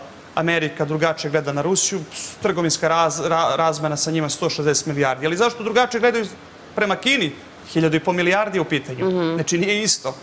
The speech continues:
Speaker 1: E, tako vam je i ovde. Ovde imate ekonomsku snagu i onda smo videli kroz Otvoreni Balkan kako, kako u stvari pokazali smo kako ovaj region može da ide napred. Kako kada ste imali vinski sajam,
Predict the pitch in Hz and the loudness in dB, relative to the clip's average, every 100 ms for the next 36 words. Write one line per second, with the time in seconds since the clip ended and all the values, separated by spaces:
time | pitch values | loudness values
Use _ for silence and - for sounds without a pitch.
0 | - - 170 214 220 208 208 208 190 139 | -8 -4 0 0 2 2 4 4 4 2
1 | 139 175 170 190 170 165 160 - 185 185 | 2 2 2 2 2 4 2 2 -2 -2
2 | 156 - 151 - 180 214 220 208 208 202 | -2 -2 -4 2 2 2 2 4 4 2
3 | 202 196 202 190 185 165 185 185 175 156 | 2 2 2 2 2 2 0 0 0 2
4 | 180 180 180 160 - - - - 202 208 | 2 2 0 -2 -6 -20 -20 -4 -2 -2
5 | - 196 165 - - - 302 294 254 - | 0 2 2 -4 -16 -2 -2 0 0 2
6 | 254 277 214 - - 220 254 254 220 214 | 2 2 0 -2 0 0 2 2 2 0
7 | 190 160 - - 233 233 233 214 180 214 | -2 -4 -6 -4 -2 2 4 4 2 2
8 | 202 180 170 156 143 147 - - - - | 0 0 -2 0 0 -2 -10 -16 -20 -20
9 | - - - - 214 214 196 185 165 208 | -20 -20 -20 -6 -4 -4 -2 -2 0 2
10 | 196 180 165 190 - - 151 - 170 202 | 2 2 2 2 2 0 0 2 4 2
11 | 247 | -2